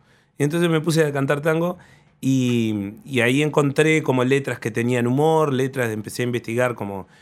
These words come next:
a profundizar en el tango y encontré cosas como interesantes, que no todo es, "Ay, me dejó y se fue", que hay como toda otra construcción. Y, y eso fue lo que me interesó y empecé a investigar cada vez más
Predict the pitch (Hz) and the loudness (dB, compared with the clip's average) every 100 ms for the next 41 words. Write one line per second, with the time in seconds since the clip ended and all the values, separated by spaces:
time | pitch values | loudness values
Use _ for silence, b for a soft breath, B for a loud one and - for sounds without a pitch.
0 | b b 104 110 - 110 104 131 127 117 | b b -10 -6 -4 -4 0 0 0 0
1 | 135 151 160 127 117 123 139 120 110 98 | 0 0 0 0 -2 -4 -4 -2 -4 -6
2 | - 104 95 90 92 101 104 95 139 120 | -8 -6 -6 -8 -8 -8 -6 -2 0 0
3 | 90 80 92 92 113 113 127 123 113 117 | -4 -10 -10 -6 -4 0 2 2 2 0
4 | 110 B B - 160 156 165 147 143 135 | -2 B B 6 6 6 2 2 0 0
5 | 139 139 131 131 120 123 120 120 120 - | -2 -2 -4 -6 -4 -2 0 -4 -8 -8
6 | 98 107 - - 107 107 101 120 113 110 | -6 -6 -8 -6 -4 -4 -4 -2 0 0
7 | 107 104 98 101 - 117 95 - b b | -2 -4 -8 -10 -6 -4 -6 -10 b b
8 | b b b - 104 101 98 95 87 87 | b b b -6 -4 -4 -4 -8 -10 -14
9 | - - 110 113 120 107 127 120 113 110 | -20 -8 -4 -2 -2 0 0 2 0 0
10 | 113 104 135 151 139 104 113 107 104 110 | -2 -2 0 0 0 -2 -6 -8 -6 -6
11 | 110 110 107 107 113 127 135 | -4 -4 -4 -2 0 2 0